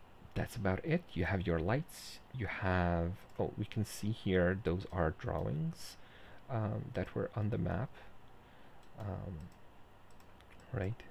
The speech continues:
so, uh, the drawings are there as well, uh, copied just the way they were on Roll twenty. Uh, the,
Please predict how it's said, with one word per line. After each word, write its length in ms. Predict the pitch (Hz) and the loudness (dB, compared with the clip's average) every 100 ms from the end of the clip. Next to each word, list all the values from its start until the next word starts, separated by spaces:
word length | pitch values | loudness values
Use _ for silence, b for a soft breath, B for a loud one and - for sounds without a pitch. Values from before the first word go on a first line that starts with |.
| - | -14
so, 180 | - - 92 92 90 - B B B - | -10 -6 -6 -6 -10 -14 B B B -10
uh, 240 | 123 101 95 | -6 -4 -4
the 60 | - | -6
drawings 600 | - 92 101 95 95 95 - | -2 2 4 6 6 2 -2
are 180 | 92 87 - | -2 -2 2
there 240 | 73 78 92 | 2 2 0
as 140 | - | -4
well, 400 | 90 85 87 98 - - B B B - | 2 4 4 2 -2 -12 B B B -10
uh, 340 | 117 101 95 95 - | -6 -4 -4 -6 -8
copied 480 | - - - 85 80 - - - - | -6 -6 -2 -2 -2 -6 -16 -16 -6
just 180 | 90 - | -6 -4
the 60 | - | 0
way 100 | 85 | 2
they 100 | 82 | 2
were 280 | - 73 - | 2 2 0
on 280 | - 95 87 82 | -2 -2 -2 -2
Roll 180 | - - - | -4 -6 -2
twenty. 320 | 87 92 101 - B B B B B B | 0 2 -2 -4 B B B B B B
Uh, 220 | 98 90 90 | -6 -4 -4
the, 80 | 95 | -2